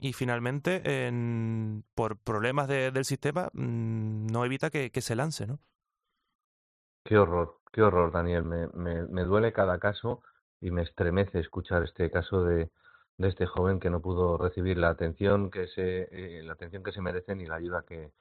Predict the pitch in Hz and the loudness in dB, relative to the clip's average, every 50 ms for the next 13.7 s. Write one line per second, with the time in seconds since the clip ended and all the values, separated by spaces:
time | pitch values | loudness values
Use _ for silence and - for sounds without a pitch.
0 | _ _ _ _ - - 98 90 80 - 92 85 - 90 82 - 101 90 76 76 | _ _ _ _ -2 0 2 2 2 0 -4 -6 -4 -4 -2 0 2 2 2 0
1 | 87 101 107 101 87 85 85 82 69 73 82 82 - 82 82 85 82 85 87 82 | 0 -2 -2 -2 -4 -4 -6 -6 -6 -8 -8 -6 -4 -4 -2 -2 0 -2 -2 -2
2 | - 95 92 87 - _ - - - - _ _ _ - 87 82 - - 85 80 | 0 -2 -2 -2 -4 _ -20 -20 -20 -20 _ _ _ 0 0 0 2 2 2 2
3 | 80 80 78 - - - 76 76 87 98 80 - _ - 82 78 - - 87 90 | 2 0 -2 -2 -6 -6 -4 -2 -4 -4 -6 -8 _ -4 -4 -4 -2 0 0 0
4 | 85 80 - 90 87 90 90 80 73 76 80 85 80 80 - - 78 - 78 73 | 0 0 2 2 4 4 4 2 2 -2 -2 -2 -2 -2 -4 -4 -6 -6 -6 -4
5 | - 82 76 - - 76 73 - _ _ _ _ _ _ _ _ - - 107 - | -4 -4 -4 -4 -10 -12 -12 -12 _ _ _ _ _ _ _ _ -10 -8 -8 -10
6 | _ _ - - 50 - - - 92 - - - 101 - - - 92 - - 101 | _ _ -20 -16 -12 -4 2 4 4 4 2 2 -2 0 2 2 0 2 4 2
7 | 95 98 - - 98 95 - - 95 98 98 95 104 90 90 90 - - 90 87 | 2 2 0 -4 -16 -20 -14 -4 0 0 0 2 2 2 2 2 0 0 -2 -2
8 | 82 90 85 85 87 - - 85 87 87 85 82 87 92 95 - - - - - | -2 -2 -2 -2 -2 -2 0 0 0 0 0 0 2 0 0 -2 -6 -20 -20 -20
9 | - _ - 98 95 87 101 98 90 87 87 - - 95 82 76 71 71 73 90 | -10 _ -2 0 2 4 4 4 4 4 0 0 0 0 0 0 0 -2 -4 -4
10 | 104 101 90 82 78 - 101 90 - 98 - - 85 78 85 78 73 73 - - | -2 0 0 0 2 2 0 2 2 0 0 0 -2 -2 -2 -2 -2 -4 -2 -2
11 | 78 73 76 78 85 - - 87 87 87 - 92 80 - 90 78 - 104 92 80 | -2 0 0 -2 -2 -2 -2 -2 -2 0 -2 -2 0 0 0 2 4 4 4 4
12 | 76 - - 78 78 76 - 80 76 - 80 76 76 73 73 73 85 90 - 85 | 2 -2 -4 -4 -4 -4 -6 -6 -6 -4 -4 -4 -2 -2 -4 -4 -6 -6 -6 -6
13 | - - 80 82 82 - 101 98 98 95 98 101 104 | -4 -4 -4 -4 -4 -2 -2 -2 0 2 2 0 0